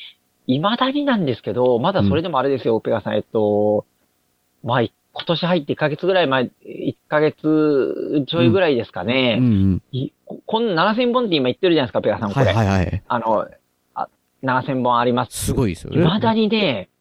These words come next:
Speaker 2: うん。
Speaker 1: ペガさん、でもそういうトレジャーハンティングの中で、
Speaker 2: はい。
Speaker 1: 未だに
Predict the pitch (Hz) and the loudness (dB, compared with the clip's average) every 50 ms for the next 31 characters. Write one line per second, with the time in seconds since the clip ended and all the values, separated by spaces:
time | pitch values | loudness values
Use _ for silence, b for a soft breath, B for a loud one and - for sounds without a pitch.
0 | _ - 107 107 185 - - 180 156 127 113 127 120 123 104 104 - - 151 156 | _ 0 2 2 2 2 0 0 0 0 -2 -2 -2 -2 -4 -4 -6 -4 0 2
1 | 160 160 - - 156 165 156 165 151 - - 165 143 - _ - - 117 117 113 | 2 2 0 0 -2 -2 0 -2 -2 -2 -2 -2 -2 -4 _ -8 -6 -4 -4 -4
2 | 113 110 107 - 101 92 101 101 113 113 110 - - - _ _ - - 117 107 | -6 -6 -8 -8 -6 -4 -2 0 2 2 2 0 -2 -6 _ _ -6 -2 0 0
3 | 95 87 - - _ _ _ _ _ - 117 _ _ 160 185 185 202 202 208 202 | 0 -2 -4 -10 _ _ _ _ _ -20 -20 _ _ -14 -8 -4 -2 0 2 2
4 | 147 | 0